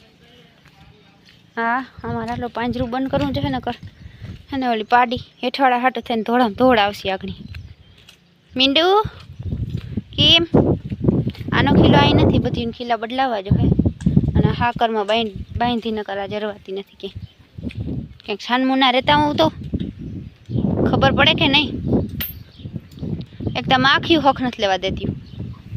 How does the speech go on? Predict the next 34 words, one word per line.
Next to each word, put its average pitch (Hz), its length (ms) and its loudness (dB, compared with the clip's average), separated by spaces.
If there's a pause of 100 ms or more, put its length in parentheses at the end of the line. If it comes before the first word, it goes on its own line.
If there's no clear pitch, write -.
(560)
એ 285 80 4
બંસી, 285 460 2 (1600)
બંસી. 277 580 4 (1600)
લે 262 100 0
કાન 214 300 2
ચડાવે. 190 340 -2 (840)
વાયડીની 240 480 0
છે - 160 -16
હા 208 140 -16
બધી 214 360 -6
એવી 233 220 -2
વાયડીઓ 208 420 0
અમારે 202 180 -6
ભેહું 233 280 -4
એકય 240 240 -2
હોજ્યું 214 400 -2
નથી. 214 300 -10 (460)
એકાદી 247 300 0
બે 233 160 0
હોજ્યું 233 380 -4
હોય 202 60 -4
તો 226 160 -10
ભલે, 220 100 -6
બાકી 196 240 -10
બધી 202 280 -6
એવી 208 220 -6
વાયડી 202 280 -6
છે. - 200 -16 (680)
તે 202 60 -8
ઓલા 220 180 -2
બે 226 180 0
નીણ 277 320 2
કરે 320 260 4
ને 285 100 -8